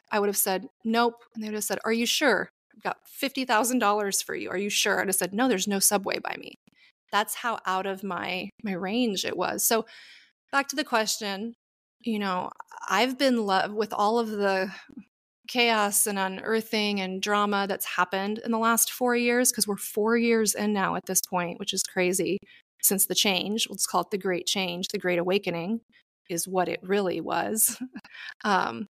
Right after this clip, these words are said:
some people are maybe privy to that a little earlier than others, but it was just a big wake-up call. And so for me, it's opened my eyes to this concept of dimensionality,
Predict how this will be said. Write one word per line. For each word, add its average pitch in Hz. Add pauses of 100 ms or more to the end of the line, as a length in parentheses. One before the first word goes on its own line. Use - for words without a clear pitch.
(260)
some 214
people 202
are 175 (300)
maybe 185
privy 202
to 190
that 185
a 180
little 185
earlier 185
than 175
others, 185
but 165
it 226
was 233
just - (520)
a 190
big 170
wake-up -
call. - (180)
And 214 (460)
so 254
for 240
me, 262
it's 214
opened 214
my 202
eyes 185
to -
this 196
concept 190
of 185 (100)
dimensionality, 185